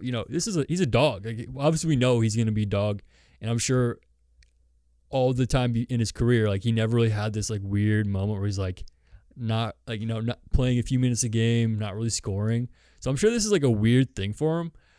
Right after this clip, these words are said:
but to, to still stay locked in, to still believe in yourself and your program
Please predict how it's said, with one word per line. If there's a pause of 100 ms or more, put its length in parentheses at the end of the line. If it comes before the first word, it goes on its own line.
(200)
but
to,
to
still
stay
locked
in,
to
still
believe
in
yourself
and
your
program